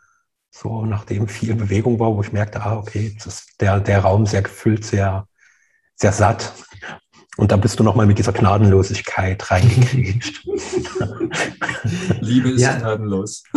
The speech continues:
Speaker 1: Absolut, absolut. Das gehört irgendwie noch dazu. Bevor ich das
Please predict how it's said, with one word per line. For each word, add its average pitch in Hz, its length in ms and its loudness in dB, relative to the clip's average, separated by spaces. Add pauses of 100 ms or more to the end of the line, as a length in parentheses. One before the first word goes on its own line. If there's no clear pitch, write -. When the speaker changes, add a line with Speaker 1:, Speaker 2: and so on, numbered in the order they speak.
(100)
Speaker 1:
Absolut, 101 720 2 (400)
absolut. 101 520 2 (200)
Das - 140 -10
gehört 156 240 6
irgendwie 165 220 6
noch 151 120 0
dazu. 117 400 2 (800)
Bevor 113 260 2
ich - 140 -2 (100)
das - 480 -2